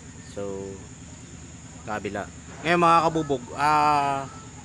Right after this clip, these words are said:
pagka, ah, hindi nyo alam ang technique dito, hindi nyo matatanggal ang bearing. Kinakailangan yung spacer niya sa loob. Yun ang papatamaan nyo para lumabas siya.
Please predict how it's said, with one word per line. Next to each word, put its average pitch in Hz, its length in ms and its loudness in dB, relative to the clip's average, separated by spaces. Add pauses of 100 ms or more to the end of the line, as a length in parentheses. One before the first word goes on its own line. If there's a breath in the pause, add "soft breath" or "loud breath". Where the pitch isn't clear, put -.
(840)
pagka, 156 280 2 (120)
ah, 180 480 2
hindi 175 240 2
nyo 170 160 2
alam 165 160 2
ang 165 80 0
technique 165 320 -2
dito, 156 160 0
hindi 143 160 0
nyo 151 160 2
matatanggal 151 480 2
ang 135 80 -2
bearing. 123 320 -2 (880)
Kinakailangan 156 800 4
yung 151 320 -2
spacer 156 400 4
niya 151 160 4
sa 156 80 4
loob. 127 380 2 (1080)
Yun 143 160 2
ang 160 220 4
papatamaan 151 680 6
nyo 120 240 0 (1120)
para 147 160 8
lumabas 156 400 6
siya. 135 180 4